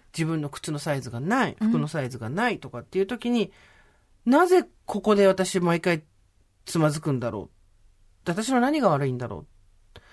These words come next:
Speaker 1: ていうふうになってったわけですよ。本当にちっちゃい話で、全然深刻度が足りない話で申し訳ないんだけど。で、社会のデザインが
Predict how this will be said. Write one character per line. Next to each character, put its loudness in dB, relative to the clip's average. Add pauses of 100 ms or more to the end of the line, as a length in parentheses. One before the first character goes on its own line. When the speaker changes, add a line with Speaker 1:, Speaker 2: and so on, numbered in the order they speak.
(220)
Speaker 1:
て -6
い 0
う 0
ふ 0
う 0
に 0
な 0
っ -4
て -20
っ -20
た -12
わ -10
け -18
で -14
す -18
よ。 -20
本 -6
当 -2
に -4
ち -8
っ -20
ち -4
ゃ 2
い 0
話 -6
で、 -8 (220)
全 -2
然 -2 (360)
深 0
刻 -4
度 0
が -4
足 -4
り -2
な -4
い -6
話 -6
で -6
申 -4
し -10
訳 -6
な -4
い -4
ん -10
だ -14
け -14
ど。 -14 (880)
で、 -4 (560)
社 -6
会 2
の 0
デ -2
ザ 0
イ -4
ン -8
が -8